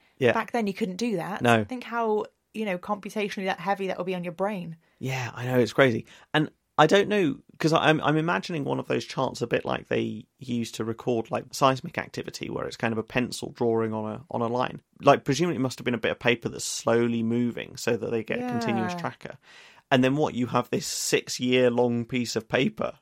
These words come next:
Speaker 1: that
Speaker 2: That's
Speaker 1: they,
Speaker 2: insane.
Speaker 1: <laughs> that
Speaker 2: Wow,
Speaker 1: they then
Speaker 2: I'd love to know
Speaker 1: fit
Speaker 2: more about
Speaker 1: a
Speaker 2: that.
Speaker 1: regression line through? I don't know. <laughs>
Speaker 2: Yeah. Oh, that is amazing effort.
Speaker 1: Yeah. And in some ways I was surprised by this because, you know,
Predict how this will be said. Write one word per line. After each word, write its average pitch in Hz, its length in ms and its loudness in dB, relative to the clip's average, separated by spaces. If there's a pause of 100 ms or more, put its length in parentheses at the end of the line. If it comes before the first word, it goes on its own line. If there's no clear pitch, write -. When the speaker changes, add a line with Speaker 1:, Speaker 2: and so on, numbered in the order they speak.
(140)
Speaker 1:
that - 180 0
Speaker 2:
That's - 140 4
Speaker 1:
they, 330 80 10
Speaker 2:
insane. 339 1000 -2
Speaker 1:
<laughs> - 40 -8
that - 100 2
Speaker 2:
Wow, - 60 6
Speaker 1:
they 147 120 8
then - 120 4
Speaker 2:
I'd 240 100 2
love 233 160 2
to 208 100 -8
know 196 80 0
Speaker 1:
fit 185 60 4
Speaker 2:
more 185 100 4
about 165 160 2
Speaker 1:
a - 40 6
Speaker 2:
that. 120 60 0
Speaker 1:
regression 127 440 2
line 170 300 4
through? 226 300 6
I 185 80 6
don't 180 220 6
know. 160 160 12
<laughs> - 40 6
Speaker 2:
Yeah. 254 840 2 (640)
Oh, 226 180 -6
that 277 240 4
is 190 440 -4
amazing 214 540 -4
effort. - 600 -10
Speaker 1:
Yeah. 120 340 8 (360)
And 180 80 4
in 196 80 4
some 233 220 0
ways 370 160 2
I 160 140 6
was 151 140 0
surprised - 420 -4
by - 160 -6
this - 360 -16 (140)
because, 139 500 4 (400)
you 156 80 0
know, 113 220 4